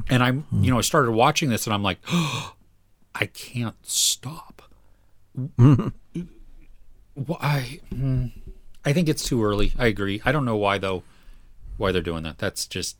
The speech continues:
Speaker 1: no. I, it
Speaker 2: It's, it's, yeah, I don't even know. Like, what, what,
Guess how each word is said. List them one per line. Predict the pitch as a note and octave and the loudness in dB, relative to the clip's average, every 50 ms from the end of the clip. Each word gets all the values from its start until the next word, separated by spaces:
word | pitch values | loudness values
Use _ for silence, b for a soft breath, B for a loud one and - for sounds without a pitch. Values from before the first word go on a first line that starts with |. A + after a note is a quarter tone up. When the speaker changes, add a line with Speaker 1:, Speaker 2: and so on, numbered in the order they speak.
| _ - | _ -12
Speaker 1:
no. | G2+ E2+ D#2 D2+ D#2 b b b b b b b b b b b - | -10 -10 -10 -10 -14 b b b b b b b b b b b -10
I, | - | -10
it | G2 F#2 G2 | -8 -6 -6
Speaker 2:
It's, | G2 - - - | -6 -2 2 2
it's, | - - - - - - - - - | 2 2 2 -4 -12 -12 -20 -6 0
yeah, | - A#2 F#2+ D#2+ - - - - - - - | 2 2 2 2 -2 -10 -14 -16 -16 -8 -2
I | - G#2+ | 0 2
don't | - A#2+ A#2 A2 | 4 4 4 4
even | G#2 F#2 G2 F#2 | 4 2 2 0
know. | F2+ F2+ F2+ E2+ - | 0 0 -2 -2 -2
Like, | - F#2+ F#2 - - - | -2 -4 -4 -4 -2 0
what, | G#2+ - | 0 2
what, | F#2+ A2 A2 - | 2 2 0 0